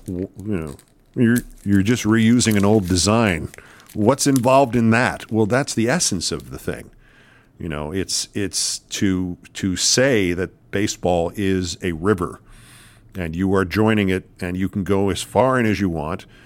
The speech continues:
and eventually you will encounter everybody who knows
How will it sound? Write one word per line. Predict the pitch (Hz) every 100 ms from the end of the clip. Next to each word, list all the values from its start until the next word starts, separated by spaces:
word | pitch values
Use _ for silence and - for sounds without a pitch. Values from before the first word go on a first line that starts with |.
| - -
and | 101 95 95 92 95
eventually | 101 98 127 - 98 90 92
you | 90 92
will | 104 98
encounter | 95 95 107 104 101 95 80 98 107 -
everybody | 107 117 101 101 92
who | 95
knows | 92 92 95 95 90 - -